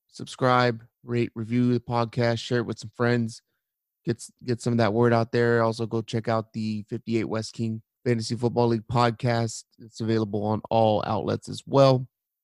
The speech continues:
It's ran by Tony Coase for his league, fifty-eight West King. That's the fifty-eight West King podcast. Go subscribe,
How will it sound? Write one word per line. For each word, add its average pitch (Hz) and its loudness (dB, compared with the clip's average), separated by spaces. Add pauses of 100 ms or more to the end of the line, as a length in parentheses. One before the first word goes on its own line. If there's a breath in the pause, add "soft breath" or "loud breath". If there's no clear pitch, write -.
(120)
It's - -14
ran 110 0
by 101 0
Tony 110 -2
Coase - -2 (240)
for 120 2
his 117 4
league, 117 0
fifty-eight 113 -2
West 113 -2
King. 104 -2 (340)
That's 101 -10
the 110 -14
fifty-eight 104 -4
West 101 -4
King 110 -10
podcast. 104 -8
Go - -8
subscribe, 104 -4